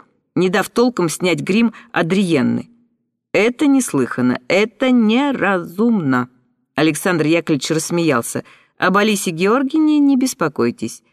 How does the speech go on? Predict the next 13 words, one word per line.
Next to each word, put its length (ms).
Она 340
владеет 440
самой 480
гениальной 600
заповедью 640
Станиславского. 920
Играет 480
на 100
ослабленных 720
мышцах, 580
без 400
физического 760
напряжения, 720